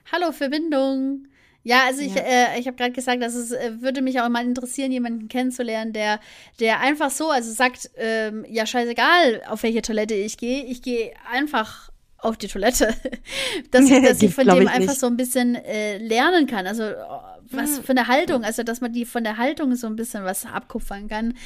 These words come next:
Speaker 1: Ähm, aber ich glaub, der, der Zug ist bei mir schon, äh, abgefahren.
Speaker 2: Ja.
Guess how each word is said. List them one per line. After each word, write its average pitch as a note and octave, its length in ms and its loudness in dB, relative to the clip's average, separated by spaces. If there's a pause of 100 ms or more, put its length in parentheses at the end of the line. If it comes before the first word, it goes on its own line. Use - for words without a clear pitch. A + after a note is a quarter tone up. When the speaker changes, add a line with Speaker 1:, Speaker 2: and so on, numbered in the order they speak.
(300)
Speaker 1:
Ähm, A3 300 0
aber A3 160 -2
ich A#3 120 -4
glaub, B3 220 0
der, A3+ 120 2
der G#3 180 -2
Zug C4+ 200 -6
ist C4+ 140 -2
bei A3+ 100 -4
mir A3 240 -2
schon, G#3+ 400 -4
äh, - 20 -14 (440)
abgefahren. D#3 600 -10 (1080)
Speaker 2:
Ja. G3+ 340 -2